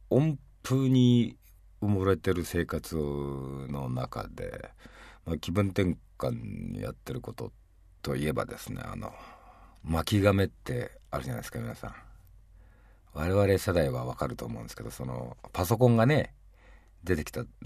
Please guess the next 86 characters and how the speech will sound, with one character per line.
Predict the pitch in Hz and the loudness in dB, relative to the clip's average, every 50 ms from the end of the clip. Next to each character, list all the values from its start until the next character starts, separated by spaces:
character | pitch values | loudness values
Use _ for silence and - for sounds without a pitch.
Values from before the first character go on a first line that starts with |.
| - - - | -16 -12 -12
時 | - - - 127 | -12 -10 -8 -6
に、 | 131 143 - - 123 113 107 - - - - - - - - - - - - - | -2 -2 -2 -2 -2 -4 -8 -14 -20 -20 -20 -20 -20 -20 -20 -20 -20 -20 -20 -18
あ | - - - | -16 -12 -12
の、 | 117 110 55 - - | -12 -12 -10 -6 0
い | 85 | 4
ろ | 87 92 | 4 4
い | 90 | 4
ろ | 87 - | 4 2
ほ | 78 69 | 0 -2
ら、 | - | -2
カ | - - - 101 117 | -2 2 4 4 6
ー | |
ド | 113 117 107 | 6 6 6
ゲ | 98 87 92 | 6 4 4
ー | |
ム | 80 69 | 4 0
と | - - - | -2 -6 -8
か | - - | -6 -4
ね、 | 78 82 65 - - - - - - - - | -2 -2 -4 -4 -10 -16 -20 -20 -20 -12 -8
ち | - - | -6 -2
ょ | - | 2
こ | - 170 - | 2 2 2
っ | |
と | - - - | 2 -2 -4
し | - | -2
た | - 82 | 0 0
も | 82 80 | 0 0
の | 76 69 | 0 -2
が | 65 - | -4 -6
こ | - - | -8 -10
う、 | - | -12
く | - | -12
っ | - | -10
つ | - - 131 | 0 0 2
い | 113 | 2
て | - - | 2 -2
き | - | -6
て | - - - | -8 -10 -10
た | - 58 | -10 -10
わ | - - - | -10 -10 -12
け | - - | -14 -14
で | - - | -14 -14
す | - - - - | -14 -14 -14 -14
よ。 | 104 - - - - - - - - - - - - - - - - - | -14 -14 -16 -18 -20 -20 -20 -20 -20 -20 -20 -20 -20 -20 -20 -18 -8 -2
で、 | 147 156 | 0 0
ひ-、 | 143 - 156 - - | 0 0 -4 -6 4
構 | - 156 165 160 | 8 8 8 10
造 | 151 160 156 | 10 10 10
は | 147 | 10
非 | 135 127 | 10 8
常 | 131 135 | 8 8
に | 131 120 113 | 8 8 6
単 | - - 120 123 120 117 | 6 6 8 8 8 8
純 | 110 110 113 113 110 110 | 6 6 4 6 6 6
な | 110 107 | 6 4
ん | 101 87 | 4 2
だ | 78 71 | 2 0
け | 65 67 | -2 -4
れ | 69 | -4
ど | 67 71 | -4 -2
も、 | 71 73 71 - | -2 -2 -2 -2
こ | - 65 67 64 62 62 62 - - - - - - - - - - - - - - - - - - - | -2 -2 -2 0 0 -2 -4 -4 -8 -12 -20 -20 -20 -20 -20 -20 -20 -20 -20 -20 -20 -20 -20 -20 -20 -20
う、 | - | -14
ハ | - - - - - - 85 | -10 -8 -6 -2 0 2 4
マ | 101 110 117 | 6 8 8
る | 113 113 107 | 6 6 4
ゲ | 101 110 101 | 6 6 6
ー | 87 | 6
ム | 71 65 | 4 2
よ | 64 | 2
ね。 | 78 107 113 107 - - - - | 4 4 4 4 2 -4 -14 -10
あ | - 67 78 | -6 -4 -2
の、 | 73 73 71 71 67 | -2 0 0 -2 -2
な | - 78 90 90 | 0 0 0 0
ん | |
だ | 80 - | 0 -2
っ | |
け、 | - - - - - | -6 -10 -10 -8 0
テ | - 110 117 | 0 4 6
ト | - 127 | 6 6
リ | 98 80 | 6 4
ス | - - | 0 -2
み | - 69 - | -4 -4 -4
た | - 123 | -4 -6
い | 120 - | -6 -6
な。 | 110 - - | -8 -10 -12